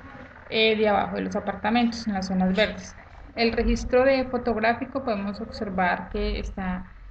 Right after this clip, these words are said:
eh, se almacenan unos tanques.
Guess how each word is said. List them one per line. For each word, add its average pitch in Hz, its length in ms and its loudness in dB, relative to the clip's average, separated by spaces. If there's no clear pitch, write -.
eh, 208 240 0
se 220 100 -2
almacenan 190 580 0
unos 196 600 -2
tanques. 208 580 0